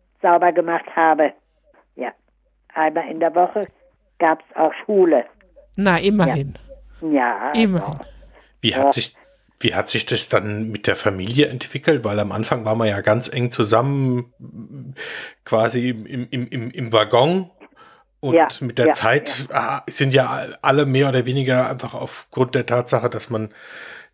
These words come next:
Speaker 3: verschiedene Berufe hat, verschiedenen Dingen nachgehen muss, ja, mehr oder weniger verstreut worden. Sind denn alle in Frankfurt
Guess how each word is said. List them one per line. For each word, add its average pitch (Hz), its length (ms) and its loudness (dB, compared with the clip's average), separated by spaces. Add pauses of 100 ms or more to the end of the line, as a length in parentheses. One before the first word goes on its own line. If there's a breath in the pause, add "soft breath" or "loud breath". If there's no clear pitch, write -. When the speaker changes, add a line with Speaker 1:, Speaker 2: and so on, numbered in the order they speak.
(100)
Speaker 3:
verschiedene 135 600 2
Berufe 127 480 4
hat, 135 260 2
verschiedenen 123 480 0
Dingen 151 680 -4
nachgehen 135 480 0
muss, 139 380 -2 (380 loud breath)
ja, 123 400 0 (360)
mehr 135 200 4
oder 131 140 4
weniger 131 320 2
verstreut 143 560 2
worden. 113 520 -4
Sind 123 300 0
denn 139 140 2
alle 127 300 2
in 196 160 0
Frankfurt 208 600 -2